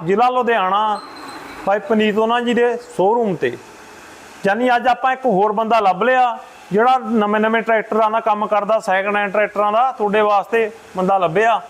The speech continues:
ਵੀ ਜਿਹੜਾ ਪੁਰਾਣੇ ਟਰੈਕਟਰ ਲਿਆ ਕੇ ਵੇਚਦਾ ਤੇ ਵਧੀਆ ਪ੍ਰਾਈਸ ਦੇ ਵਿੱਚ ਵੇਚਦਾ। ਤੇ ਆਪਾਂ ਬਾਈ ਨਾਲ ਗੱਲਾਂ ਬਾਤਾਂ ਕਰਾਂਗੇ ਵੀ ਕਿੱਥੋਂ ਟਰੈਕਟਰ ਲੈ ਕੇ ਆਉਂਦਾ ਇਹ ਤੇ ਹੋਰ ਇਹਨੂੰ ਕਿੰਨਾ ਕੁ ਤਜਰਬਾ, ਕਿੰਨਾ ਚਿਰ ਹੋ ਗਿਆ ਦੁਕਾਨ ਕਰੀ ਨੂੰ,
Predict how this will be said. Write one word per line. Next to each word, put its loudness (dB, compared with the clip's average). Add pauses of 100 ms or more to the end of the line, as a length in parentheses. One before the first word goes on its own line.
(640)
ਵੀ 2
ਜਿਹੜਾ 2
ਪੁਰਾਣੇ -2
ਟਰੈਕਟਰ -2
ਲਿਆ 2
ਕੇ 0
ਵੇਚਦਾ 0 (160)
ਤੇ 4
ਵਧੀਆ 2
ਪ੍ਰਾਈਸ 0
ਦੇ 2
ਵਿੱਚ 0
ਵੇਚਦਾ। 0 (500)
ਤੇ 0 (420)
ਆਪਾਂ 0
ਬਾਈ 2
ਨਾਲ 0
ਗੱਲਾਂ 0
ਬਾਤਾਂ -2
ਕਰਾਂਗੇ 0 (260)
ਵੀ 0
ਕਿੱਥੋਂ -2
ਟਰੈਕਟਰ 0
ਲੈ 2
ਕੇ -2
ਆਉਂਦਾ 2
ਇਹ 0 (320)
ਤੇ 0
ਹੋਰ 2
ਇਹਨੂੰ -2
ਕਿੰਨਾ 0
ਕੁ -2
ਤਜਰਬਾ, 0
ਕਿੰਨਾ 0
ਚਿਰ 0
ਹੋ 2
ਗਿਆ 2
ਦੁਕਾਨ 0
ਕਰੀ 0
ਨੂੰ, -2